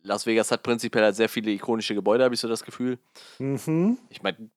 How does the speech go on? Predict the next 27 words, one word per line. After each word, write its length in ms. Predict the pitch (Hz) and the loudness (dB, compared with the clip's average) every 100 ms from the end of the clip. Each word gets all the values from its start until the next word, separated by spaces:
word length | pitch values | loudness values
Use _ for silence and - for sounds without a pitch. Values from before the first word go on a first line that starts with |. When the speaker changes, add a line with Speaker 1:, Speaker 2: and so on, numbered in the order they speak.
| - | -18
Speaker 1:
viel 320 | - - 123 | -14 -2 4
davon 300 | 117 - 113 | 4 6 2
kennt 160 | - 113 | 2 2
halt 120 | 110 | 2
irgendwie 240 | 113 104 101 | 0 -4 0
jeder 260 | 117 131 | 4 4
so, 180 | 120 123 | 4 2
ne? 160 | 110 113 - - _ _ | 2 -4 -8 -20 _ _
Speaker 2:
Das 180 | - 117 | 0 4
ist 140 | 165 175 | 6 6
an 140 | 143 | 8
sich 180 | 165 - | 6 4
ein 40 | |
Speaker 1:
Und, 60 | 104 | 6
Speaker 2:
schönes 320 | - 190 185 | 8 8 6
Speaker 1:
äh, 20 | - | 6
Speaker 2:
Setting, 220 | 170 127 101 | 4 2 0
finde 260 | 104 92 | -4 -4
ich, 100 | 87 | -6
ja. 260 | 107 95 98 _ _ _ _ _ _ _ _ _ _ _ _ _ - - | -6 -6 -10 _ _ _ _ _ _ _ _ _ _ _ _ _ -20 -16
Speaker 1:
Ja, 80 | 101 - _ | -16 -16 _
an 140 | 104 104 | -8 -4
sich. 280 | 98 - - - - | -6 -8 -6 -2 6
Speaker 2:
Ja, 260 | 147 117 | 8 8
Speaker 1:
<laughs> 120 | 101 160 | 8 6
Speaker 2:
also 340 | 139 120 117 | 6 6 4
da, 320 | 123 127 123 | 6 6 6